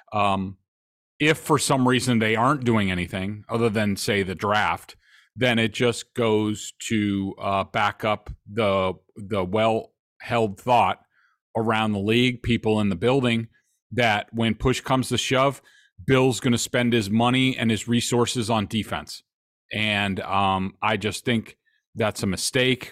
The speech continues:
We'll get into Jakobi Meyers more, but I just kinda wanted to link those two together, that yes, he brings back a tried and true guy on defense, a guy he can rely on defense, but on offense, he lets that guy go.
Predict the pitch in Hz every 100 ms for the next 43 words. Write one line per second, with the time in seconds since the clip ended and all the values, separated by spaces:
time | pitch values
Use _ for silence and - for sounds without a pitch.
0 | - 113 113 110 110 107 95 95 - 113
1 | 101 98 98 95 90 104 107 113 117 117
2 | - _ _ - 98 95 104 104 104 -
3 | 117 104 95 98 95 90 92 85 - _
4 | 120 117 - 110 95 - 104 98 113 101
5 | 92 95 98 117 101 - 110 113 113 98
6 | 113 110 98 - _ _ _ _ _ -
7 | - 139 120 117 107 135 117 120 110 107
8 | 104 104 98 82 139 120 110 104 120 107
9 | 107 107 101 110 101 101 101 95 98 85
10 | 156 147 117 98 90 - _ _ - 113
11 | 107 117 127 123 104 98 117 110 110 104
12 | 110 92 - 85 82 90 65